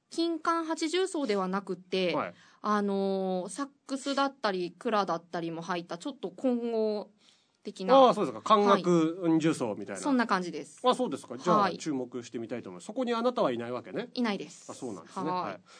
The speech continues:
Speaker 2: わかりました。じゃあ僕がね、あの、譜面台の高さ調整の時にね、あの、
Speaker 1: うん。
Speaker 2: ストンと落ちるようにね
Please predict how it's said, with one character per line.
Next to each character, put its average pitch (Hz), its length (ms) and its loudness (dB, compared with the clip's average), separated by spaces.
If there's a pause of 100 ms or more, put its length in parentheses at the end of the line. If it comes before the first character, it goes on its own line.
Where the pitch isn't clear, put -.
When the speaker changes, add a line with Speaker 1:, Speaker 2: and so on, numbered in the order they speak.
(180)
Speaker 2:
わ - 100 -10
か 117 60 -8
り 113 40 -8
ま 113 100 -10
し - 60 -18
た。 101 80 -12
じ 113 100 -10
ゃ 107 40 -6
あ 98 60 -6
僕 95 220 -12
が 95 120 -10
ね、 156 260 -4
あ 95 100 -12
の、 87 120 -14
譜 - 100 -8
面 113 160 -4
台 101 140 -6
の 101 80 -6
高 104 180 -10
さ 101 100 -10
調 113 200 -8
整 95 180 -12
の 82 120 -18
時 - 180 -20
に 101 100 -12
ね、 151 240 -8
あ - 80 -18
の、 - 60 -18
Speaker 1:
う - 20 -8
ん。 220 40 -6
Speaker 2:
ス 202 100 -4
ト 208 120 0
ン 202 80 -4
と 127 100 -8
落 104 120 -8
ち - 100 -8
る 107 120 -10
よ 87 100 -12
う 85 40 -16
に 87 100 -14
ね 170 200 -10